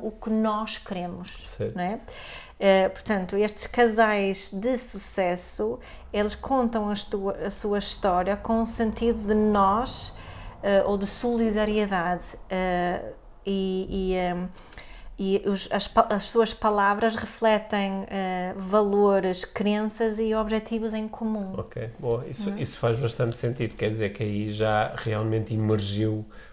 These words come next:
Speaker 2: uma entidade que é o casal, não é?
Speaker 1: Sim, sim,
Speaker 2: Ah,
Speaker 1: sim,
Speaker 2: faz
Speaker 1: sim.
Speaker 2: sentido. A-, acho que nunca tinha pensado nisso dessa forma, assim,
Speaker 1: Uhum.
Speaker 2: tão claro.
Speaker 1: Uhum.
Speaker 2: Que se eu contar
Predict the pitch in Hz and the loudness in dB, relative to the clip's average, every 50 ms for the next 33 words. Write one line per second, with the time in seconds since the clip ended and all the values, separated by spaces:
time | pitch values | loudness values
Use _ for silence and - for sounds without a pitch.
0 | - - - - - 117 113 113 110 113 110 120 - - - - - - 123 117 | -20 -20 -12 -4 -2 0 0 2 2 2 2 2 0 -4 -8 -12 -6 -2 0 0
1 | 110 101 - 117 113 107 110 107 104 107 117 - - - - - 110 110 131 - | 0 2 2 2 2 4 4 4 4 2 2 -2 -4 -6 -2 2 2 2 2 2
2 | - - 104 101 - 120 113 113 120 104 95 95 98 98 - - - - - - | 0 -2 0 2 4 4 4 4 4 2 2 0 -2 -4 -8 -16 -18 -14 -8 -6
3 | 185 95 - 208 202 190 196 - - - - - - - 202 196 196 - - 190 | -4 -2 0 0 0 -2 -2 -8 -16 -20 -18 -10 -6 -4 -2 -2 -2 -4 -6 -8
4 | 185 185 - 123 113 - - 120 - - 107 - - - - 143 139 - - 143 | -6 -2 -2 -2 0 0 0 0 0 0 -2 -4 -4 -4 -2 0 0 0 0 -2
5 | 131 - - 156 143 143 151 160 151 156 147 - - 139 139 135 135 139 135 - | -2 -2 0 2 2 4 4 4 4 4 4 4 2 -2 -2 0 0 0 -2 0
6 | - 135 127 123 127 127 127 - - 135 123 120 123 131 127 - - 123 117 117 | 2 2 2 2 2 -2 -8 -8 -6 -4 -2 0 0 0 -2 -4 -4 2 6 8
7 | 120 117 117 - 123 110 - - 113 104 101 104 107 107 110 - 123 113 107 104 | 8 8 6 4 -2 -2 -2 0 0 0 0 0 -2 -2 -2 -2 -2 -2 0 0
8 | 107 104 101 101 - 113 104 101 107 - - - - - 226 214 196 214 214 214 | 0 0 0 0 0 0 2 2 0 -2 -6 -10 -6 -4 -2 0 0 0 -2 -2
9 | 214 220 240 - - 127 117 - 127 123 120 - 127 127 127 | -4 -6 -2 2 2 2 4 4 2 2 4 4 6 6 6